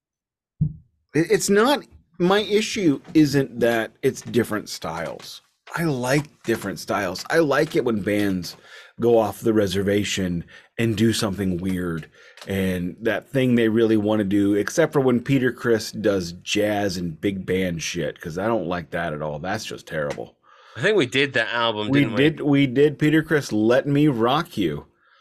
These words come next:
Speaker 1: Oof. And we did Peter Criss, um, All for One, which it was named
Speaker 2: That
Speaker 1: All
Speaker 2: was
Speaker 1: for One because he felt it was for everyone. He's writing
Speaker 2: Yeah, that was
Speaker 1: songs
Speaker 2: the
Speaker 1: for
Speaker 2: jazz
Speaker 1: everyone.
Speaker 2: one, I think.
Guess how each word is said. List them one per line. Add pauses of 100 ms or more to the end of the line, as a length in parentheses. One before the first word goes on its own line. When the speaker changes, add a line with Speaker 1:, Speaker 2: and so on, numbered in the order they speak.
(340)
Speaker 1:
Oof.
And
we
did
Peter
Criss,
um, (1800)
All
for
One,
which
it
was
named
Speaker 2:
That
Speaker 1:
All
Speaker 2:
was
Speaker 1:
for
One (720)
because
he
felt
it
was
for
everyone.
He's
writing
Speaker 2:
Yeah,
that
was
Speaker 1:
songs
Speaker 2:
the
Speaker 1:
for
Speaker 2:
jazz
Speaker 1:
everyone.
Speaker 2:
one,
I
think.